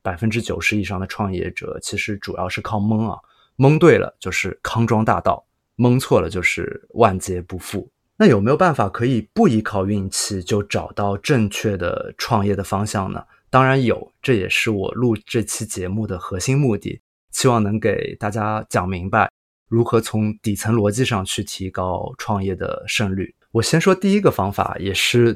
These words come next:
最学院派、最正统的方法。这个方法很多人听过，叫精益创业。这是一本非常有名的讲创业方法论的书，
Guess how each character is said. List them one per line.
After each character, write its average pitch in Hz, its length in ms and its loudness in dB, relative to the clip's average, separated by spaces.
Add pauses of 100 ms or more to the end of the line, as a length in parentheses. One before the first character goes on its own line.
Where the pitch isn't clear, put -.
最 170 220 8
学 101 240 2
院 113 260 4
派、 107 420 0
最 110 460 4
正 170 240 6
统 101 220 -2
的 85 80 -12
方 98 200 -2
法。 - 240 -4 (520)
这 190 100 8
个 156 60 4
方 180 120 8
法 151 120 6
很 113 120 0
多 113 120 6
人 120 100 4
听 143 220 2
过， 131 180 2
叫 107 360 4
精 156 300 4
益 160 160 6
创 107 300 0
业。 110 260 0 (300)
这 - 80 -2
是 123 140 2
一 - 20 4
本 104 220 0
非 131 160 4
常 110 200 4
有 98 160 4
名 92 300 -6
的 107 180 0
讲 - 400 -6
创 117 240 0
业 110 120 2
方 123 120 2
法 117 120 0
论 120 180 4
的 104 100 4
书， 101 380 -4